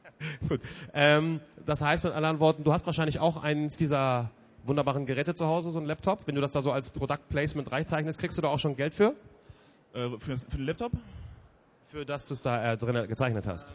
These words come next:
Speaker 2: Ähm, ja, ich zurzeit ein bisschen. Ich wollte mich nochmal bei der Karikatur und beim Titanic-Magazin bedanken, die mich unterstützen und fördern. Äh, ohne die wäre das ja alles nicht möglich.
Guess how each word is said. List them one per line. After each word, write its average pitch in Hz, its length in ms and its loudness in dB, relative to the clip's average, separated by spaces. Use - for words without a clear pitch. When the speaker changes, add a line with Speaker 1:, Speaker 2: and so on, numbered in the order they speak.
Speaker 2:
Ähm, 147 120 -8
ja, 139 300 0
ich 151 220 -8
zurzeit 151 400 -8
ein 127 60 -10
bisschen. 165 360 -10
Ich 135 180 -16
wollte 143 180 -10
mich 135 140 -18
nochmal 139 160 -14
bei 131 100 -8
der 127 160 -4
Karikatur 147 640 -4
und 151 80 -6
beim 135 160 -6
Titanic-Magazin 156 760 -8
bedanken, 151 400 -10
die 135 80 0
mich 131 140 0
unterstützen 131 480 -4
und 123 100 -6
fördern. 165 400 -6
Äh, - 40 -12
ohne 131 340 -8
die 135 200 -10
wäre 107 140 -12
das - 80 -16
ja 113 80 -6
alles 120 180 -4
nicht 117 140 -2
möglich. 135 400 -2